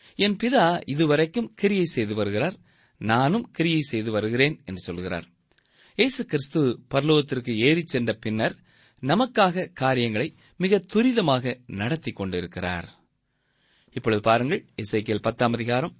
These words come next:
பத்து, பதினோராம் வசனங்கள். "அவைகள் நாலுக்கும் ஒரே சாயலான ரூபம் இருந்தது. சக்கரங்களின் நடுவிலே சக்கரம் இருக்குமா போல் காணப்பட்டது. அவைகள் ஓடுகையில் தங்கள் நாலு பக்கங்களிலும் ஓடும்.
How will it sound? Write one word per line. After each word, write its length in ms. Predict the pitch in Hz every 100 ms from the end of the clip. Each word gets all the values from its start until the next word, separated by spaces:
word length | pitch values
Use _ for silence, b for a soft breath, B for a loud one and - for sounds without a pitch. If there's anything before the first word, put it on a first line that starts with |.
| _
பத்து, 360 | 110 110 - 175
பதினோராம் 440 | 120 113 120 120
வசனங்கள். 500 | 117 127 127 185 233 _ _ _ _ _ _ _ _ _
"அவைகள் 400 | - 156 170 156
நாலுக்கும் 680 | 143 165 247 233 - 208 -
ஒரே 380 | 127 147 196 214 -
சாயலான 580 | 139 147 147 147 151 139
ரூபம் 420 | 123 151 143 143
இருந்தது. 580 | - 104 95 90 123 - _ _ _ _ _ - -
சக்கரங்களின் 640 | 180 247 240 220 220 -
நடுவிலே 480 | 113 117 123 135 165
சக்கரம் 600 | - 147 156 - 214 -
இருக்குமா 460 | 135 151 147 143 123
போல் 320 | 123 127 170
காணப்பட்டது. 760 | 147 120 107 95 92 92 95 - _ _ b b b b b
அவைகள் 420 | 185 202 185 180
ஓடுகையில் 720 | 156 226 240 139 120 147 123 - b b
தங்கள் 340 | 143 139 127
நாலு 400 | 127 175 233 233
பக்கங்களிலும் 680 | 160 139 151 131 123 127 -
ஓடும். 580 | 110 110 104 98 -